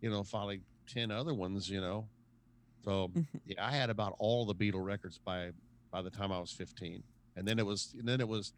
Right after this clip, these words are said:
Speaker 1: I did grow up with John and Paul and George, you know, putting out records and Ringo. Ringo's first,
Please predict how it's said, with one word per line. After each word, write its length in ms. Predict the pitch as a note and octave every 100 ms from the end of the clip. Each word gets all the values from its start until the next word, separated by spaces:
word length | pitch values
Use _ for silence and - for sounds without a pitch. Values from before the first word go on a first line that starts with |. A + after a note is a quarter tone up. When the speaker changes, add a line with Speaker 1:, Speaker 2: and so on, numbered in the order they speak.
| - - - - - - - -
Speaker 1:
I 60 | G#2+
did 340 | E2+ C3+ D3+
grow 280 | A#2+ A2 G2+
up 180 | G2 G2
with 160 | G2 -
John 360 | G#2+ G2+ G2
and 100 | F#2+
Paul 300 | G2+ G2 F#2
and 80 | F#2
George, 400 | F#2 F2+ F#2 E2+
you 80 | F#2+
know, 240 | F#2 F2 -
putting 200 | A2+ G2
out 200 | G2 F#2+
records 340 | G2 F#2+ F#2+
and 140 | F2+ F2
Ringo. 340 | F#2+ F#2 F2
Ringo's 400 | F#2 G#2 G2+ G2
first, 360 | - G2 F#2+